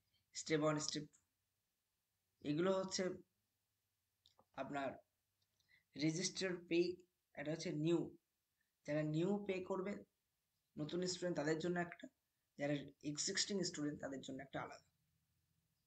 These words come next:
হোস্টেলস রুল কি আছে আমরা সেটা দেখে নেব। এখানে দেখতে পাচ্ছেন, for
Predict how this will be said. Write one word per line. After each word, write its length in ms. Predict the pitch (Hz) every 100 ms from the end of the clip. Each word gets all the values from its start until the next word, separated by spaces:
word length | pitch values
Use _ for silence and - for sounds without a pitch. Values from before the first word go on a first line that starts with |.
| _ _ _ _ _ _ _ _ _ _ _ -
হোস্টেলস 380 | 170 - 208 185
রুল 120 | 190 208
কি 60 | - 196
আছে 120 | 196 190
আমরা 120 | 175 170
সেটা 140 | 170 160
দেখে 140 | 160
নেব। 120 | 170 202 - _ _ _ _ _ _ _ _ _ _ _ _ _ _ _ _ _ _ _ _ _ _ _ _ _ _ _ _ _ -
এখানে 220 | 190 202 202 - - -
দেখতে 180 | 160 160 165
পাচ্ছেন, 280 | 151 - - _ _ _ _ _ _ _ _ _ _ _ _ _ _ _ _ _
for 120 | -